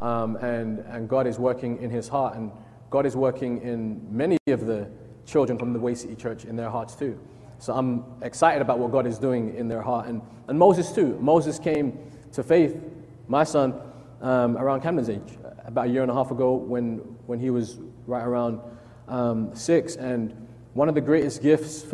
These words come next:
me last year was the birth of my son, Joshua, but also that my son, Moses, that he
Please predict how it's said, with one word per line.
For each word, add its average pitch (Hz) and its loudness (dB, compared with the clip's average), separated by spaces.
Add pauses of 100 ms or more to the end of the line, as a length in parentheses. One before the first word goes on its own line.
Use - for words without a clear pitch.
(100)
me 143 6
last 127 6
year 135 4
was 117 0
the 117 0
birth 131 6
of 120 0
my 117 0
son, 127 2
Joshua, 120 0 (540)
but 117 2
also 147 6
that 113 0
my 123 2
son, 131 4
Moses, 127 4 (960)
that 131 -2
he 156 4